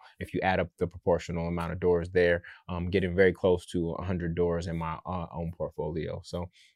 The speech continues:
um, and so I also leader of the multifamily movement, which I'm most proud of,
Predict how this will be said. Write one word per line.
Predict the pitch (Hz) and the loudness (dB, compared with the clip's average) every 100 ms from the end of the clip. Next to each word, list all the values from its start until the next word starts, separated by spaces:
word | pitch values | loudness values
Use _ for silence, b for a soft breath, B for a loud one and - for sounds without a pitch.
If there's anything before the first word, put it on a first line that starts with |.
| - | -8
um, | 87 87 87 | -6 -4 -2
and | 98 92 92 | 0 0 2
so | 104 92 - | 4 4 4
I | 95 | 0
also | 95 - 98 | 0 0 0
leader | 98 104 | 2 2
of | 95 | 2
the | |
multifamily | 95 98 98 98 92 | 2 0 -2 -2 0
movement, | 92 104 95 95 - | 2 2 2 0 -2
which | 92 | -6
I'm | 90 87 85 | -6 -4 2
most | 104 - | 2 2
proud | 101 92 | 0 0
of, | 90 87 | 0 -2